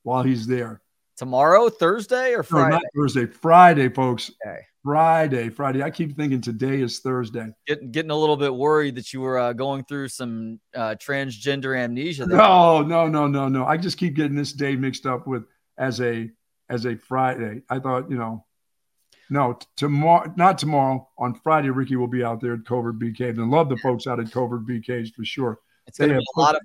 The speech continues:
Speaker 2: fun. B K and I'll be broadcasting out from there as well.
Speaker 1: Yeah.
Speaker 2: And I understand this being a weird week with Halloween and all, Buck. And gosh, it's already November. Crazy to think that twenty twenty-three
Speaker 1: Yeah.
Speaker 2: is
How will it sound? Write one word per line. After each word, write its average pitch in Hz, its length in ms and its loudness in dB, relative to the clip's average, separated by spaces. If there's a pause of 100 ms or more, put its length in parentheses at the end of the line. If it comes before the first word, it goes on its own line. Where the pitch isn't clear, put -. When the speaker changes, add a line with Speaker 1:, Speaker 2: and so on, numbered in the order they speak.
Speaker 2:
fun. 143 240 -2
B 147 140 -4
K 151 180 0
and 143 140 0
I'll 139 100 0
be 127 140 -8
broadcasting 131 720 0
out 127 180 -4
from 127 100 -12
there 123 240 -4
as 110 140 -10
well. 120 320 0
Speaker 1:
Yeah. 123 120 0 (280)
Speaker 2:
And 120 380 -8 (480)
I 190 160 0
understand 156 760 -4
this 143 160 -8
being 143 260 -8
a 127 80 -4
weird 127 320 -4
week 127 400 -8
with 127 140 -10
Halloween 123 480 -4
and 131 100 -10
all, 131 180 -4
Buck. 135 400 -2
And 113 320 -10
gosh, - 260 -20
it's - 100 -18
already 123 220 -6
November. 104 500 -10
Crazy 117 400 -6
to 110 80 -8
think 110 260 -12
that 110 120 -20
twenty 117 260 -10
twenty-three 113 540 -10
Speaker 1:
Yeah. 139 120 2
Speaker 2:
is - 140 -6